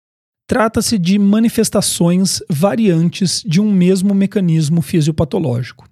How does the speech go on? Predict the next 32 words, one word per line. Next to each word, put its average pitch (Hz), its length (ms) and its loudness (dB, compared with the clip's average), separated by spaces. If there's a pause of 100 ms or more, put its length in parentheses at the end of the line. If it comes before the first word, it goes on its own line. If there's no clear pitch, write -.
(200)
o 247 80 -4
bloqueio 170 480 0
dopaminérgico 156 720 0
excessivo 175 680 0 (300)
induzido 180 580 0
por 196 140 -2
medicações 165 720 0
antipsicóticas. - 1000 -6 (1300)
Com 269 120 -2
esse 320 200 0
entendimento, 143 680 2
consigo 185 480 0
me 196 160 2
desapegar 180 720 0
dessa 175 280 -2
dúvida, 123 440 -6 (440)
que - 80 -10
na 277 120 -2
prática 175 480 0
não 180 160 0
é 175 60 0
tão 175 180 2
importante 170 560 0
assim, - 320 -4 (800)
e 226 80 0
passo 277 400 -2
a 165 60 2
conceber 180 560 0
a 139 60 4
ocorrência 151 680 0
de 139 140 2
acatisia 139 840 0